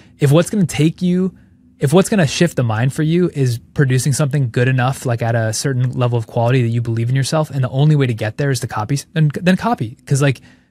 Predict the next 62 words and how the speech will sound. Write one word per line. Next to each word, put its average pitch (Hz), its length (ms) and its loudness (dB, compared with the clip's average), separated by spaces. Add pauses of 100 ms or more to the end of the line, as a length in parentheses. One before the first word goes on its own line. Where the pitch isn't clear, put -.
(600)
I 143 140 2
want 196 180 4
as 147 120 6
many 151 180 4
people 131 400 0
who 131 160 0
have 123 100 0
flipped 147 240 -2
that 120 180 -2
switch 131 360 -2
who 131 100 -2
are 120 60 0
building 117 520 -2 (380)
their 120 160 2
own 127 160 2
stuff, 120 320 -4
'cause - 120 -12
I 120 80 0
just 120 120 -4
think 143 120 2
that's 131 180 0
cool. 139 400 -4
Like, 117 200 -2
that 117 220 -2 (480)
the, 123 160 2
the 123 200 0
world 160 420 4 (600)
at 165 160 0
a, 165 120 -2
at 156 100 0
the 139 80 2
highest 190 440 0
level, 165 320 2
maybe 139 280 2
you 131 120 2
could 131 120 0
argue 123 280 2
the 117 80 0
world 113 260 0
is 110 80 -2
zero 113 240 0
sum, 123 320 -2
but, 117 100 0
like, 113 280 -2
at 139 140 -4
the 120 100 0
level 139 320 2
that 117 120 0
we 113 180 -2
play, 139 400 -2 (180)
it's 123 160 -4
not, 113 280 -2
it's, 120 120 -6
the 151 180 -4
world 127 180 2
is 113 80 -4
not 110 160 -2
zero 107 200 -4
sum. 107 280 -8
So, - 160 -4
like, 110 140 0
we, 131 280 -2